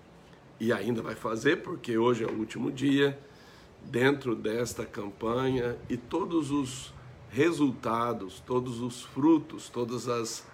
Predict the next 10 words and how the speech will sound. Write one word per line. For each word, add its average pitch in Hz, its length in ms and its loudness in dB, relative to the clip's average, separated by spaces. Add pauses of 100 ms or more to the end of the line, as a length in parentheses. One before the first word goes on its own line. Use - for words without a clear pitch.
(420)
recompensas 120 1120 0 (540)
que 123 120 -2
teremos 120 1040 2 (320)
tendo 123 300 2
feito 113 580 -2 (120)
esta 107 360 -6
campanha 107 720 -6
de 95 140 -14
maneira 104 500 -6 (440)
adequada. 101 640 -10